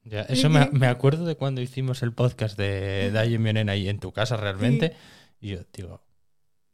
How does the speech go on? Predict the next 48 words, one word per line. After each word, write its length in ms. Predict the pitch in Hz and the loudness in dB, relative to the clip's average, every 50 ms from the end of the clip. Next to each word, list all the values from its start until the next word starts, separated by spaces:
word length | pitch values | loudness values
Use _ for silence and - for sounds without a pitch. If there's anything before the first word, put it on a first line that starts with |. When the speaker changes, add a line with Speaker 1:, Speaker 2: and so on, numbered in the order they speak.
| _ _ _ _ _ _ _ _ _ _ _ | _ _ _ _ _ _ _ _ _ _ _
Speaker 1:
tío, 220 | - 104 101 98 | -10 -8 -8 -6
no 140 | 95 104 113 | -6 -6 -4
sé, 200 | 110 113 120 - - | -2 -2 -2 -2 -2
o 40 | - | -2
sea, 180 | - 123 110 110 | 0 0 0 2
es 80 | 113 120 | 2 2
Speaker 2:
Ya, 240 | 117 120 123 120 - | 2 2 2 0 -2
Speaker 1:
decir, 200 | - - 190 196 | -4 -8 -8 -6
Speaker 2:
sí, 120 | - 220 | -6 -4
Speaker 1:
me 160 | 220 214 110 117 | -2 0 2 2
Speaker 2:
no. 80 | 117 | 2
Speaker 1:
encaja. 320 | 110 127 123 127 - - - | 4 4 2 2 0 -4 0
Mira, 240 | 147 143 127 120 - - | 2 2 2 2 0 -2
hubo, 320 | 139 135 151 180 170 165 147 | -2 2 4 2 2 2 4
solo 260 | - 175 175 190 196 | 4 6 8 8 8
hay 100 | 190 196 | 8 8
una 220 | 185 170 165 156 | 6 6 4 4
cosa 240 | - 131 123 - 107 | 4 4 4 4 2
en 80 | 107 113 | 0 2
todos 200 | 139 143 151 143 | 2 4 4 4
los 120 | 139 135 | 2 2
podcasts 360 | - 139 135 - - 113 - | 2 0 0 0 -2 -6 -6
que 100 | - 113 | -4 -6
llevamos, 340 | 98 92 113 151 165 143 - | -4 -2 -2 -2 -2 -4 -6
que 80 | - 95 | -8 -10
no 80 | 98 | -10
sé 100 | 98 110 | -10 -8
si 100 | - 113 | -6 -6
hay 60 | 104 | -6
cincuenta 420 | - 101 98 - 95 92 90 87 85 | -6 -8 -10 -10 -8 -8 -8 -6 -8
y 220 | 85 85 82 87 | -8 -8 -8 -6
uno 240 | 95 104 98 90 90 | -4 -4 -4 -4 -4
o 40 | 90 | -6
así, 220 | - - 139 151 | -4 -4 -4 -4
que 120 | - - 107 | -2 -2 -2
me 100 | 98 95 | -2 -2
encajó 300 | 95 98 - - 113 104 | -4 -6 -4 -2 -2 -2
menos, 300 | 95 87 82 85 - - | -2 -4 -6 -8 -10 -10
que 80 | - 107 | -10 -10
es, 100 | - - | -10 -8
eh, 200 | - 107 101 101 | -6 -6 -4 -4
María 320 | 101 101 98 98 110 127 135 | -4 -2 -2 -2 0 0 0
Mieres, 400 | 131 131 131 131 123 131 - - | 2 2 0 0 0 -2 -4 -4
que 80 | - 113 | -8 -10
tenía 280 | - 104 110 110 107 | -8 -8 -6 -6 -6
el 80 | 107 104 | -6 -6
grupo 400 | 104 110 113 110 107 107 104 98 | -6 -6 -6 -8 -8 -8 -8 -8
de 600 | 95 98 98 95 95 95 98 98 95 95 92 92 | -8 -8 -8 -8 -8 -8 -10 -10 -10 -12 -12 -14